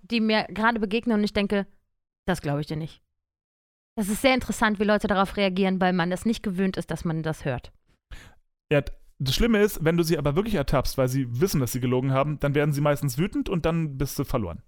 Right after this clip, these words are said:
Speaker 2: Dann kommst du gar nicht mehr weiter. Wenn's, wenn's jetzt darum geht, keine Ahnung, Geld verhandeln oder so, und man sagt, "Ja, äh, ich biete dir das und das Geld an", und dann sagt der andere, "Ich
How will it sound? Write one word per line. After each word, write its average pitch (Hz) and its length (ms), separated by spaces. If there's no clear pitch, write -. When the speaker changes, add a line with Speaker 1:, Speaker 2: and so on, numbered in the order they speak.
Speaker 2:
Dann 139 300
kommst 127 200
du 123 40
gar 95 120
nicht 95 120
mehr 101 100
weiter. 90 240
Wenn's, 165 240
wenn's 180 140
jetzt 180 140
darum 165 240
geht, 160 300
keine 196 200
Ahnung, 147 260
Geld 233 220
verhandeln 135 560
oder 123 260
so, 110 180
und 117 240
man 135 80
sagt, 147 240
"Ja, 156 200
äh, 127 400
ich - 180
biete 180 180
dir 160 120
das 151 160
und 147 60
das 120 120
Geld 143 180
an", 233 180
und - 60
dann 151 80
sagt 139 200
der 131 80
andere, 143 240
"Ich - 180